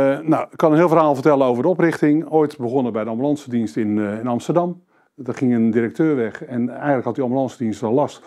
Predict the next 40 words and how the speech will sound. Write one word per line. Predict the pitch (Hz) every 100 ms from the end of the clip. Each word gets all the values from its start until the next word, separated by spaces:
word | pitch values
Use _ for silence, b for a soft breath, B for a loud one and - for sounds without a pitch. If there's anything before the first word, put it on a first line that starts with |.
| B
van, | - 127 123
van | - 123 110
vragen. | - 151 127 110 - _ _
"Kun | - 156
je, | 131 127 107 -
kun | 160
je |
een | 127
keertje | 117 117 120
rijden | 151 170
voor | 143
ons?" | 143 147
Daar | - - -
hadden | 143 127
ze |
geen | 107 110
tijd | 156 151
voor. | - 131 127 B B B
Die | 120 123 113 B -
directeur | 143 139 180 165
van | 135
de |
ambulancedienst | 127 143 151 - 117 -
ging | 117
weg. | 127 160 - - B B
En | 127 113
de, | 107 113 110 _
de, | - 131 117 110 107
de | 110
nieuwe | 156 143
directie | 135 131 -
zei, | -
"Weet | 127 127
je |
wat, | 147 160 - _
hier | 143
heb | 139
je | 117
een | 107
stichting, | - 175 - 170 180